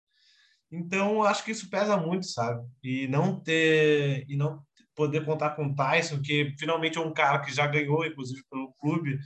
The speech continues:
uma liderança, acho que acrescenta muito, né? O Inter tava sentindo falta disso. Mas eu acredito que a gente vai acreditar até o final, né?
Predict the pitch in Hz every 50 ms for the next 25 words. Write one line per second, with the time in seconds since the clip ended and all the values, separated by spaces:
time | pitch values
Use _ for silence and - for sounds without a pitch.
0 | - _ _ _ _ - 131 127 131 127 127 131 127 127 135 151 147 160 151 147
1 | - - - 147 147 139 139 139 135 139 143 139 143 143 139 139 147 165 175 170
2 | - _ 131 120 120 131 143 - _ _ _ - - _ _ _ _ _ 123 127
3 | 127 123 127 123 135 131 139 143 143 147 143 139 127 - 131 131 139 139 - -
4 | 120 - - 131 123 113 123 139 160 170 - - - _ _ _ _ _ _ _
5 | - - - - - - _ _ _ - 139 143 147 147 147 143 147 147 143 143
6 | 147 147 147 143 175 196 208 208 269 233 214 359 392 392 392 - 175 - 143 143
7 | 151 160 160 160 156 156 156 151 151 151 147 143 143 139 131 127 127 131 139 139
8 | - 170 175 175 180 180 - - 175 175 190 190 190 190 - - 165 160 160 175
9 | 170 131 127 139